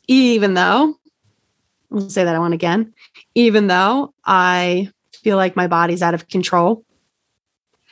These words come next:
it's not my own. I deeply love and accept myself." Good.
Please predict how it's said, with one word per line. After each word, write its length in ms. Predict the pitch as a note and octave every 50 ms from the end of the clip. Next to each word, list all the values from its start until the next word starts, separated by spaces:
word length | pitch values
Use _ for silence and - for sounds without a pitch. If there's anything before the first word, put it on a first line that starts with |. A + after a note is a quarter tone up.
| _ - - - _ _ _ _ _ -
it's 180 | G#3 - - -
not 180 | F#3+ F3+ F3
my 180 | F3 E3 E3 E3
own. 260 | E3+ F3 G3+ B3 C4 - - _ _ _ _ _ _ _ _ _ _ _ _ _ _ _ _ _ _ _ _ _ _ _ _ _ _ _ _ _ _ _ _ _ _ _ _ _ _ -
I 120 | G3+ G3
deeply 360 | F3+ - G3+ F#3+ F#3 F#3 F#3 F3
love 260 | F3 F3 E3+ E3+ E3+
and 80 | E3+ E3+
accept 260 | E3 - - - -
myself." 580 | - - - - - - - - - - - _ _ _ _ _ _ G#2+ G#2+ A2 _ _ _ _ _ _ _ _ _ _ _ _ _ _ _ _ _ _ _ - _ _ _ _ _ _ _ _ _ _ _ _ _ _ _ _ _ _ _ _ _ -
Good. 720 | B3+ C4+ C4 G#3+ G3+ F3+ F3 E3+ E3 D#3+ D#3+ D#3+ F3